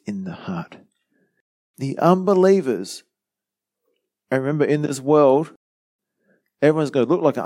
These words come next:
unbeliever because it's really hard to act anything different because Jesus is ruling and reigning, the rod of iron, right? You got a lot of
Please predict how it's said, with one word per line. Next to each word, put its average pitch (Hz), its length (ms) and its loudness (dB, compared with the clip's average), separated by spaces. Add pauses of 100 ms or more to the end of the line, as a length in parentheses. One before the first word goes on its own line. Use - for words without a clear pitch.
unbeliever 117 340 0
because 123 300 -8
it's - 120 -8
really 123 260 -4
hard 120 360 -2 (180)
to 117 280 0 (360)
act - 220 -6
anything 110 320 -12
different 117 380 -4 (480)
because - 280 -12 (120)
Jesus 107 280 -6
is 82 60 -12
ruling 110 260 -4
and 101 80 -10
reigning, 113 160 -4
the 95 80 -16
rod 107 160 -4
of 104 100 -6
iron, 110 220 -4
right? 113 220 -10 (3250)
You 110 120 -14
got 101 140 -2
a 95 80 -6
lot 127 300 2
of 98 200 -4